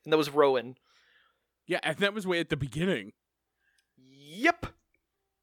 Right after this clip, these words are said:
Speaker 2: Ugh.
Speaker 1: I guess Angus did use his wrist gauntlet.
Speaker 2: Once.
Speaker 1: But they needed their C G budget for the whirlwind,
Speaker 2: <laughs>
Speaker 1: I guess. Jake.
Speaker 2: What?
Speaker 1: What was the most turtle-rific part?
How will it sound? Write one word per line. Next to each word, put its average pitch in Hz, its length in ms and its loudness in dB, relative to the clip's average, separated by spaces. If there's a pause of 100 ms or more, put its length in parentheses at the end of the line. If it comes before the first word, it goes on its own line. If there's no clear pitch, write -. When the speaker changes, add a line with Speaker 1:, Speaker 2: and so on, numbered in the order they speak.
(280)
Speaker 2:
Ugh. 127 160 -6
Speaker 1:
I 156 40 0
guess 214 240 4
Angus 202 300 2
did 165 180 0
use 170 160 0
his 139 160 -4
wrist 143 240 0
gauntlet. 123 400 -4 (340)
Speaker 2:
Once. 123 640 -10 (160)
Speaker 1:
But 131 200 2 (220)
they 143 140 0
needed 143 280 0
their 139 160 2
C 160 240 -4
G 143 220 -2
budget 139 380 2
for 143 120 -6
the 131 140 0
whirlwind, 127 800 -4 (280)
Speaker 2:
<laughs> - 260 -14
Speaker 1:
I 120 60 -18
guess. 123 420 -8 (1600)
Jake. 196 320 0 (580)
Speaker 2:
What? 120 420 -10 (720)
Speaker 1:
What 170 260 4
was 185 200 2
the 147 100 0
most 156 400 -4
turtle-rific 139 640 -6
part? 117 240 -4